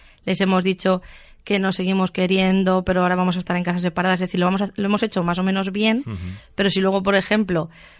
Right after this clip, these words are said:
Speaker 1: vemos que yo pongo verde, entre comillas, a mi expareja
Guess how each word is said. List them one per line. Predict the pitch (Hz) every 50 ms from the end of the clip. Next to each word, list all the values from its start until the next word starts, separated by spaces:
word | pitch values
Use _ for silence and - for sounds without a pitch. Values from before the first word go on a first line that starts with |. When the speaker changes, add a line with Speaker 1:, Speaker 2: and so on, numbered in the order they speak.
| - -
Speaker 1:
vemos | - 190 196 190 190 196 196 185 -
que | - 196 196 196
yo | 180 190 190 190 190 190 190 196 - - - -
pongo | 196 190 190 190 185
verde, | 185 185 185 185 185
entre | 190 190 185 185 180
comillas, | 185 180 185 190 185 180 180
a | 190
mi | 180 185 185
expareja | 180 - - 180 180 202 226 220 - - - -